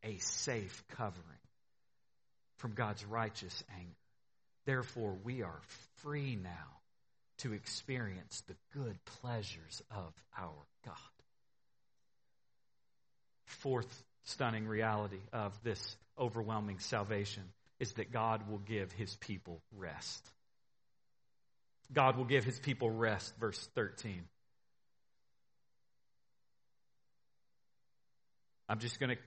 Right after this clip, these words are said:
keep going. I, I, there's a lot here. Nathan has joked with me that I preach too long. I'm going to jump to number five,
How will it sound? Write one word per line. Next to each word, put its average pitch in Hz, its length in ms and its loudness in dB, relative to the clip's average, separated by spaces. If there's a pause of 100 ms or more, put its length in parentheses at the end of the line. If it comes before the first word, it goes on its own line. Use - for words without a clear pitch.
(140)
keep 139 220 0
going. 117 320 4
I, 110 100 4
I, 107 400 2 (260)
there's 104 180 0
a 117 60 4
lot 117 360 4
here. 127 240 4
Nathan 117 360 0
has 101 280 -2
joked 120 320 2
with - 140 -6
me 117 140 0
that 98 100 0
I 95 60 -2
preach - 340 -4
too 117 160 -4
long. 113 320 0 (440)
I'm 117 200 4
going 127 320 6 (100)
to 117 300 2 (760)
jump 113 340 6
to 143 100 2
number 127 240 4
five, 139 520 6